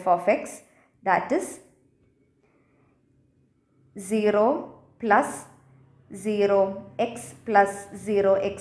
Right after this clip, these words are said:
square plus എക്സ് ക്യൂബ് പ്ലസ് x raised to four plus x raised to five. അത് വൺ, വൺ, വൺ. ഓക്കെ, പ്ലസ് ഇത് goes on. സീറോ നമ്മൾ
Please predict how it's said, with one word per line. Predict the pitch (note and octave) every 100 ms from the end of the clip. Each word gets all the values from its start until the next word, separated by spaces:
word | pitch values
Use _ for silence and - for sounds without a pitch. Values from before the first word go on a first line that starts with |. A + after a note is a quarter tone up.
| -
square | - C4 B3+ B3 A#3+ -
plus | G3 F#3+ - - _ _ _ _ _ _ _ _ _ _ _ _ _ _ _ -
എക്സ് | A3 - - -
ക്യൂബ് | - D4 C4 - -
പ്ലസ് | B3 A#3+ A#3+ A3+
x | - A#3
raised | G3+ -
to | G#3+ -
four | D#4+ D4+ B3 A#3+
plus | G#3 G3 G#3 G3
x | - G#3
raised | F#3+ -
to | C4 F#3
five. | - -
അത് | - A3
വൺ, | A3+ A3 - - G#3+
വൺ, | G#3+ A3 - F#3+
വൺ. | F3 - - A3+
ഓക്കെ, | D#4 D#4 -
പ്ലസ് | C#4 C#4+
ഇത് | G#3 G3
goes | F3+ F3+ -
on. | - - _ - - _ - _ _ A3+ D4
സീറോ | E4 F4 C#4 - B3
നമ്മൾ | B3